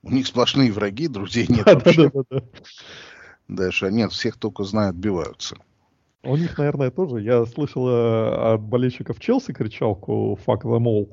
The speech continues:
Speaker 2: э, с перечислением <laughs> всех команд.
Speaker 1: Ну да, да, да.
Speaker 2: Наверное, у Тоттенхэма тоже такая есть.
Speaker 1: Наверное, да. Ну, матч, конечно, вызывает интерес, потому что турнирно для Тоттенхэма он важен, Челси, наверное, всё равно.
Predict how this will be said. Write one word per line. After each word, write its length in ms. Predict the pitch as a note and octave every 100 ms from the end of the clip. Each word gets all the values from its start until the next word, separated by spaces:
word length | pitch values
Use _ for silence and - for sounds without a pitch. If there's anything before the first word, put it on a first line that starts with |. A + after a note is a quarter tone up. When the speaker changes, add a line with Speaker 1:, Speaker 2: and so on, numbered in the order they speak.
| - - - - - _ _
Speaker 2:
э, 280 | - A2 A2+
с 80 | -
перечислением 720 | - A2+ - - C#3 B2 C3
<laughs> 40 |
всех 380 | - - D#3+ -
команд. 320 | C3 A#2+ B2+
Speaker 1:
Ну 160 | F#3+ A#3
да, 280 | - B2 G#2
да, 300 | G#2 G#2 F2
да. 120 | E2+ G2+
Speaker 2:
Наверное, 340 | C#3 F3 C#3
у 40 | C3
Тоттенхэма 540 | D3+ D3+ B2 C#3+ B2
тоже 240 | B2+ B2
такая 360 | A2+ C#3 - A#2
есть. 260 | A#2 A#2+ - _ _ _
Speaker 1:
Наверное, 880 | C3+ B2 C3+ G3+ A3+ F#2+ G2+ - -
да. 180 | - - - - - _ _ _ _ - - - - - - _
Ну, 360 | - B3+ D4+ A#3+ _ _ _ -
матч, 300 | D#3 G3+ -
конечно, 460 | D3 D#3 C#3+ C3+
вызывает 500 | B2+ C3 C#3+ A#2+ -
интерес, 360 | G#2 A#2 C3+ B2+
потому 300 | - A2 A2
что 140 | A#2+
турнирно 640 | G#2+ D3 D#3 F3 A#2+ G2+ F2+
для 160 | G2
Тоттенхэма 580 | G#2+ G2 E2+ D#2+ - F2+
он 140 | F#2+
важен, 340 | B2 A#3 G#3 G2+
Челси, 360 | - G2 - E2+
наверное, 220 | F2 E2+
всё 180 | - G2
равно. 340 | G#2+ F#3 B3